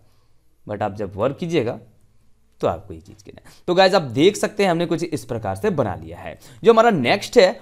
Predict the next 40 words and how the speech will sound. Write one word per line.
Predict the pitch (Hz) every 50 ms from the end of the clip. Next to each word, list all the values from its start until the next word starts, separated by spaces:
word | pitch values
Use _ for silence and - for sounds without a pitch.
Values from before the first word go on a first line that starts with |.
| - - 123
वो | 156 185
भी | 185 254
मैं | 226 196
आपको | 156 135 - 156
बता | 131 135 117 117 113 110
देता | 107 151
हूँ। | 185 226
चलिए | 202 180 165 165
इसे | 160 160 202 202
क्लोज | - 160 156 165 170 160 165
कर | - 120 92
देते | 87 85 - - 95
हैं | 92 90
यहाँ | 82 78 80
से, | 82 - - - - - - _ _ - - _ - 160
क्योंकि | 160 160 160
हमें | 139 135 139
रखना | 131 117 120 117 117
तो | 117 123
है | 101 98 85
नहीं। | 80 - - - - - _ - - - _ _ - _ _ _ _ _ _ _ _ _ _ _ _ _ _ _ _ _ _ _ _ - - - _ - -
लास्ट | 120 135 156 165 214 226 208
जो | 233 254 240
हमारा | 208 165 151 156 185
ये | 226 202 156 190 220
सिग्नेचर | 214 - 175 143 131 120 110 113 113 104 90
है, | 87 - - - -
ठीक | 160 165 -
है, | 202 196 - - - -
इसे | 170 156 - 214
मैं | 220 247
सीधे | 233 220 196 208 226
ड्रैग | 185 143 143 147 - -
करके | 175 165 160 226 233
Photoshop | - - 175 175 180 196 - 170 143 -
पे | - 110
लेके | 98 95 98 - 90
आ | 85
रहा | 82 - - -
हूँ। | 69 71 73 67